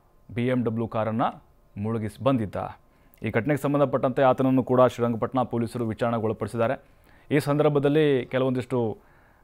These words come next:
ಯದ್ವಾತದ್ವಾ ಹೇಳಿಕೆಯನ್ನು ಕೊಡ್ತಾ ಇದ್ದಾನೆ. ಪೊಲೀಸರಿಗೂ ಕೂಡ ಆತ ತಲೆ ಬಿಸಿ ಮಾಡ್ತಾ ಇದ್ದಾನೆ. ಬೆಂಗಳೂರಿನ ಮಹಾಲಕ್ಷ್ಮಿ ಲೇಔಟ್ನ ನಿವಾಸಿ ಇವನು. But ಅಲ್ಲಿ ಸುತ್ತಮುತ್ತ ಇರುವಂಥ ಸ್ಥಳೀಯರು ದಿಗ್ಭ್ರಾಂತರಾಗಿದ್ದರು. ಯಾಕಂತ ಹೇಳಿದ್ರೆ,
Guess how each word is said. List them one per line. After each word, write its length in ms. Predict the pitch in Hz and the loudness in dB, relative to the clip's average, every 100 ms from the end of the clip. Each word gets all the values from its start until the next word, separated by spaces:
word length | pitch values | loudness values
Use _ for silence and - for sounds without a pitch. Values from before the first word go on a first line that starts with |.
| - | -6
ಯದ್ವಾತದ್ವಾ 560 | 107 151 - 143 143 | 6 6 6 4 4
ಹೇಳಿಕೆಯನ್ನು 440 | 127 131 131 123 135 | 4 0 0 -2 0
ಕೊಡ್ತಾ 300 | 117 107 113 | 0 2 -2
ಇದ್ದಾನೆ. 240 | 107 127 | 0 -4
ಪೊಲೀಸರಿಗೂ 500 | - 147 151 139 127 | 0 2 2 -2 -2
ಕೂಡ 160 | 127 151 | 0 0
ಆತ 180 | - | 2
ತಲೆ 260 | 123 113 117 | 0 0 -2
ಬಿಸಿ 240 | 110 - | -4 -4
ಮಾಡ್ತಾ 340 | 113 107 101 104 | -2 -2 -2 -4
ಇದ್ದಾನೆ. 440 | 98 101 160 - _ _ _ _ - | -2 -4 -4 -6 _ _ _ _ -6
ಬೆಂಗಳೂರಿನ 400 | 127 139 147 147 | 0 4 4 4
ಮಹಾಲಕ್ಷ್ಮಿ 640 | 147 131 127 139 135 147 | 4 4 2 0 -2 -2
ಲೇಔಟ್ನ 340 | 127 127 120 123 120 113 120 | 2 2 0 0 -2 -2 -2
ನಿವಾಸಿ 360 | 117 120 117 | 0 0 0
ಇವನು. 260 | 117 147 233 _ _ _ _ _ - | -4 -4 -6 _ _ _ _ _ -2
But 180 | - | 2
ಅಲ್ಲಿ 160 | 135 170 | 4 4
ಸುತ್ತಮುತ್ತ 460 | 156 131 180 170 175 | 2 4 4 6 6
ಇರುವಂಥ 380 | 170 165 156 | 6 4 0
ಸ್ಥಳೀಯರು 800 | 160 151 151 143 151 147 139 120 | -2 -2 0 2 4 4 2 0
ದಿಗ್ಭ್ರಾಂತರಾಗಿದ್ದರು. 1040 | 117 113 117 135 156 151 147 135 123 110 - _ _ _ _ _ - | -4 -2 4 4 4 2 2 2 0 -4 -8 _ _ _ _ _ -4
ಯಾಕಂತ 340 | 110 160 160 160 | -2 2 2 4
ಹೇಳಿದ್ರೆ, 580 | 160 165 160 143 - | 6 8 8 6 2